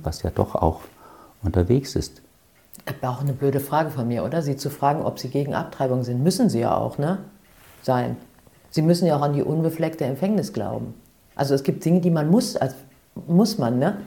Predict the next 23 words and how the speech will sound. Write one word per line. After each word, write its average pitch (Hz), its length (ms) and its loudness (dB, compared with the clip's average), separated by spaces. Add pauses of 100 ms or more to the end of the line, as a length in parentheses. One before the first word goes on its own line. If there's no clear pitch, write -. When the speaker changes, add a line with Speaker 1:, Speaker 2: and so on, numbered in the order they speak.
(460)
Speaker 1:
So 110 120 6
ist 110 220 4
es - 200 2
vorgesehen, 101 600 4
ja. 71 40 2
Speaker 2:
Vorgesehen, 123 640 6 (120)
ja. 147 120 0
Speaker 1:
Ja. 143 140 -2 (2250)
Speaker 2:
Okay, 139 460 -2
aber 151 200 0
Sie 160 320 0
verstehen 147 800 -4 (200)
Frauen, 123 480 -4
die 120 120 -6
das - 500 -10 (540)
trotzdem 139 320 0
tun? - 160 -8 (1000)
Speaker 1:
Also 85 220 2
ich 80 160 0
werde 82 220 6
niemanden 107 540 4
verurteilen 107 760 0
deswegen. - 540 -6